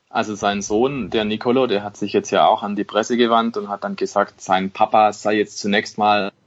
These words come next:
außer Lebensgefahr. Also ganz grundsätzlich ist da eine Besserung jetzt eingetreten. Allerdings, Alessandro Zanardi ist wohl noch immer nicht bei Bewusstsein. Die Medikamente hat man jetzt aber verringert. Also man versucht irgendwie die Dosierung zu verringern.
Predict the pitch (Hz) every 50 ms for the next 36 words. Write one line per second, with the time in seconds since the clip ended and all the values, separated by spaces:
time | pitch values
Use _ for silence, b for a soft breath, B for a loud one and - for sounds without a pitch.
0 | _ - - - - 117 120 117 120 117 107 101 95 90 98 113 131 139 135 131
1 | - - 120 113 - - 113 117 123 131 120 80 101 101 104 104 - 98 98 98
2 | - - 117 123 120 120 113 - - - 110 - - - - - 110 101 98 92
3 | - 107 - 104 104 101 101 92 - - - - 101 113 127 135 - - - 123
4 | 123 123 123 107 - - 90 95 95 95 98 104 123 147 151 - - b b b
5 | b b b b b b _ - 101 101 98 - 107 104 101 - 104 101 - -
6 | 95 92 101 113 113 92 92 - - 104 101 95 92 - 85 110 113 104 101 113
7 | 123 - - 107 107 98 98 95 113 123 131 - - - 127 123 123 120 117 120
8 | - 104 104 104 104 98 - - 104 101 98 104 95 - 98 95 98 104 117 117
9 | 113 104 104 104 - 104 101 98 95 95 - - 92 98 90 - 92 87 107 120
10 | 131 127 113 95 98 92 95 98 98 95 95 - - 98 92 101 113 113 113 -
11 | 104 104 104 101 101 98 101 - - 92 - - 110 120 120 113 110 107 101 -
12 | - 101 - 107 98 104 104 113 120 120 120